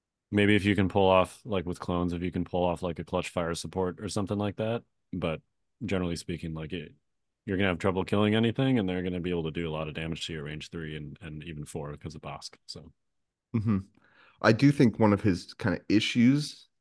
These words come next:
Speaker 2: in Shadow Collective is he's kinda doing his own thing. He doesn't get a lot of aim support versus an Empire. You know, you've got the Imperial officer who can spotter him. You've got coordinated fire command card, which can put more aims on him.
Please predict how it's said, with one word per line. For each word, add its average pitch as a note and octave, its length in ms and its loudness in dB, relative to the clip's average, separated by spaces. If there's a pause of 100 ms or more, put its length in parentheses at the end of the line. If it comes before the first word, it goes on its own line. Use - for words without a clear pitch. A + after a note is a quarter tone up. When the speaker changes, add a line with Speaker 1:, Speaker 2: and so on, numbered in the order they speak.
Speaker 2:
in A2+ 240 2
Shadow A2 300 2
Collective A2+ 460 0
is E2+ 180 -2
he's F#2 400 -2 (680)
kinda G2+ 240 4
doing F#2+ 280 2
his G2 200 0
own F2+ 200 2
thing. F#2+ 320 0
He A#2+ 100 -4
doesn't E2+ 360 -2
get F2 140 0
a D#2+ 60 -4
lot D2 160 2
of C#2+ 100 -2
aim E2+ 200 2
support A#2 480 0 (360)
versus F#2 320 -2
an E2 120 2
Empire. E2+ 540 0 (540)
You F2 80 -4
know, C#2 200 -2
you've E2 260 -6
got E2 420 2 (380)
the D#2 320 2
Imperial F2+ 440 4
officer E2+ 480 2
who F#2+ 120 -6
can F2 160 -4
spotter D#2+ 420 2
him. D#2 220 -4
You've E2 180 -8
got F2+ 460 0 (200)
coordinated F#2 480 4
fire E2 420 2
command D2+ 400 -6
card, C2 260 -2
which - 160 -6
can F#2+ 100 -2
put - 180 -2
more A#1 180 -2
aims A#1+ 260 -6
on - 180 -4
him. C#2+ 240 -6